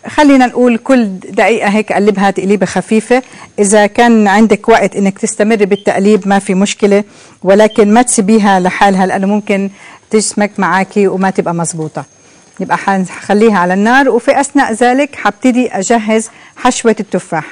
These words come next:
حشوة التفاح كتير برضو وصفة بسيطة وسهلة. هحتاج حوالي ثلاث تفاحات. طبعًا مقدار التفاح أو كميته على حسب ما بترغبوا، حتشوفوا انتوا بعد هيك فكرة الوصفة كيف، وبتقدروا تتحكموا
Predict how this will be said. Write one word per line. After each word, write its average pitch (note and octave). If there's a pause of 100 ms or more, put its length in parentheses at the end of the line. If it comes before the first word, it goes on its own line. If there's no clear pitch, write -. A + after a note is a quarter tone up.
حشوة C#4
التفاح B3+
كتير C#4
برضو A#3+ (360)
وصفة A3+
بسيطة A3
وسهلة. E3+ (600)
هحتاج C#4+
حوالي A#3+
ثلاث A#3+
تفاحات. A3 (420)
طبعًا B3
مقدار A3
التفاح G#3+
أو F#3+
كميته G#3+
على F#3
حسب G3
ما F#3
بترغبوا، G3+ (360)
حتشوفوا A#3
انتوا A3+
بعد G#3
هيك G#3 (400)
فكرة A#3+
الوصفة G#3+
كيف، A3
وبتقدروا G3+
تتحكموا G3